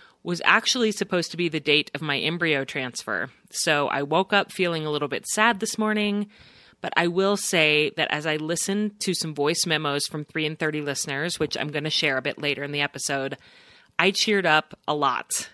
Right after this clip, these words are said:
It reminded me of the amazing community of women around the world who listen to this podcast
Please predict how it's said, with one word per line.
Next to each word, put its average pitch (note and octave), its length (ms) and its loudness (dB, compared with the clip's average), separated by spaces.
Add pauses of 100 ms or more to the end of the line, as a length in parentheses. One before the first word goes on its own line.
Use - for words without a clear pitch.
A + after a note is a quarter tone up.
(160)
It C#3+ 140 -2
reminded E3+ 480 4
me F#3 320 2
of D3 120 -8
the D#3+ 120 0
amazing G3 460 0
community F3 520 -2
of D3 140 -4
women D3+ 240 -2
around C#3+ 220 0
the D3 80 -4
world C#3+ 400 -2
who D#3 100 -4
listen C#3+ 300 -4
to D3+ 80 -8
this D3+ 160 -6
podcast G#3 680 -2